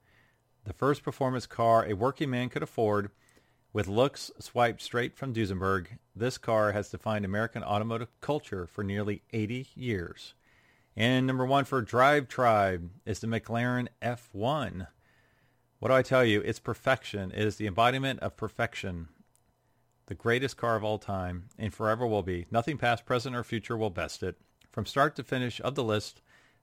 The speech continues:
the McLaren was the best. Here it is at the end. So what do you think? Those are two very different and diverse lists for the quote-unquote greatest cars of all time. It seems like Edmunds probably picked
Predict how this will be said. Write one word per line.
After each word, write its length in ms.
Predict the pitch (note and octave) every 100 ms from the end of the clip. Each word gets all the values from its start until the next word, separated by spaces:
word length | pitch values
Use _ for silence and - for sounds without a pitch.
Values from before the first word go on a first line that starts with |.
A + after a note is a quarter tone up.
| -
the 60 | G#2
McLaren 460 | G#2 - A#2 A#2+
was 220 | A2 A2+
the 60 | A2+
best. 400 | F#2 F2 - -
Here 160 | A2+ A#2
it 80 | A2
is 260 | A2 G2+ -
at 180 | G#2+ -
the 140 | F#2
end. 240 | E2 - _ _ _ _ _
So 160 | - C3+
what 100 | D3
do 60 |
you 100 | D3
think? 360 | B2+ F3+ A#2+ - - -
Those 160 | B2
are 80 | B2
two 240 | A2 D3+ C#3+
very 320 | A2+ C3 C#3
different 480 | - B2+ A#2 D3 -
and 140 | A2+
diverse 480 | G2+ F2 A2+ A#2+ -
lists 220 | G#2 G#2+
for 160 | - G2
the 160 | G2+
quote-unquote 680 | F#2+ - A2+ B2+ - G#2+ -
greatest 380 | A2+ A2+ B2 -
cars 300 | G#2 G#2 F#2
of 120 | F#2
all 140 | G2+
time. 460 | F#2+ - D#3+ G#2 F2 _ _ - -
It 60 | -
seems 200 | D#3 C#3+
like 180 | B2 - _ C3
Edmunds 460 | C#3 C#3+ C3+ B2
probably 380 | - B2+ B2 A2+
picked 400 | - A#2+ A2